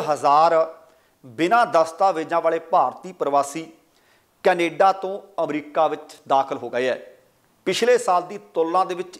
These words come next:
ਇਹ ਪੰਜ ਗੁਣਾ ਵਾਧਾ ਦਰਜ ਕੀਤਾ ਗਿਆ ਹੈ, ਜੋ ਕਿ ਦੋਵੇਂ ਮੁਲਕਾਂ ਦੇ ਵਾਸਤੇ ਚਿੰਤਾ ਵਾਲਾ ਵਿਸ਼ਾ ਦੱਸਿਆ ਜਾ ਰਿਹਾ ਹੈ। ਇਹਨਾਂ ਵਿੱਚ ਜ਼ਿਆਦਾਤਰ ਉਹ ਲੋਕ ਦੱਸੇ ਜਾ ਰਹੇ ਨੇ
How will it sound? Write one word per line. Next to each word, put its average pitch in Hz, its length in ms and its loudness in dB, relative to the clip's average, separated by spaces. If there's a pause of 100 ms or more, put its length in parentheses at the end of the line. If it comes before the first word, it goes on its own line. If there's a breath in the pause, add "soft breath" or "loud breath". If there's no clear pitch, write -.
ਇਹ 202 80 0 (160)
ਪੰਜ 175 300 -2
ਗੁਣਾ 170 240 2
ਵਾਧਾ 175 300 0
ਦਰਜ 135 220 -4
ਕੀਤਾ 131 280 -2
ਗਿਆ 131 180 0
ਹੈ, - 220 -8 (360 soft breath)
ਜੋ 165 220 0
ਕਿ 220 160 0
ਦੋਵੇਂ 196 300 -6
ਮੁਲਕਾਂ 175 380 -2
ਦੇ 185 60 -4
ਵਾਸਤੇ 165 340 0 (140)
ਚਿੰਤਾ 170 380 -2
ਵਾਲਾ 160 180 2
ਵਿਸ਼ਾ 143 240 -2
ਦੱਸਿਆ 131 280 -2
ਜਾ 120 160 0
ਰਿਹਾ 127 180 -2
ਹੈ। - 220 -12 (500 soft breath)
ਇਹਨਾਂ 233 260 4
ਵਿੱਚ 220 160 -8
ਜ਼ਿਆਦਾਤਰ 190 720 2 (160)
ਉਹ 240 240 2
ਲੋਕ 185 260 -2
ਦੱਸੇ 160 280 -4
ਜਾ 151 180 2
ਰਹੇ 147 200 -2
ਨੇ 175 160 -6